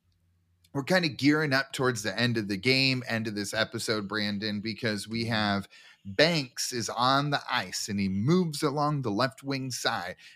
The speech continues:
Now he moves into the center, gets a really nifty spin move where the Iceland dudes, uh, I believe, knock each other out.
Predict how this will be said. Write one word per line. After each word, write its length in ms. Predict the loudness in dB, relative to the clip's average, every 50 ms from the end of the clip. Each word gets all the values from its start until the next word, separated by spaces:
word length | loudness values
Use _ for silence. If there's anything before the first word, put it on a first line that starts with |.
| _
Now 180 | 0 2 4 4
he 80 | 4 4
moves 340 | 2 2 2 0 0 -2 -4
into 240 | -4 -4 -4 -6 -8
the 140 | -6 -6 -4
center, 480 | -2 -2 -2 0 0 0 0 0 -2 _ _ _ _
gets 240 | -4 -2 -2 -2 -2
a 240 | 0 2 2 2 0 -2
really 560 | -4 -4 -2 2 2 4 4 4 2 2 2
nifty 500 | 2 2 2 2 2 0 -4 -6 -4 -4
spin 460 | -4 -4 -4 0 2 2 2 2 0
move 400 | 0 0 0 2 0 0 -2 -2
where 220 | 0 0 2 2 2
the 200 | 0 -2 -2 0
Iceland 460 | -2 -2 -2 -2 -4 -2 -2 -2 -2
dudes, 320 | -2 -4 -4 -4 -6 -8 -8 -6
uh, 180 | -4 -4 -4 -4
I 80 | -4 -6
believe, 400 | -6 -6 -6 -4 -4 -6 -6 -4
knock 280 | -4 -4 -4 -6 -6 -8
each 200 | -8 -6 -4 -4
other 240 | -4 -2 -2 -2
out. 260 | 0 0 0 0 -2